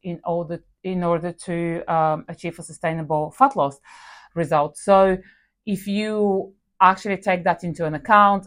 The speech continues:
and you eat more because you've actually burnt more than you intended, then it potentially this could be the one thing that could be holding you back. It can also lead to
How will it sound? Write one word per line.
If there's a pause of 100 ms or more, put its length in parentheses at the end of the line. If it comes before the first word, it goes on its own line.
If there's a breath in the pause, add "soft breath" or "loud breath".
and
you
eat
more
because
you've
actually
burnt
more
than
you
intended, (140)
then
it
potentially
this
could
be
the
one
thing
that
could
be
holding
you
back. (1200 soft breath)
It
can
also
lead
to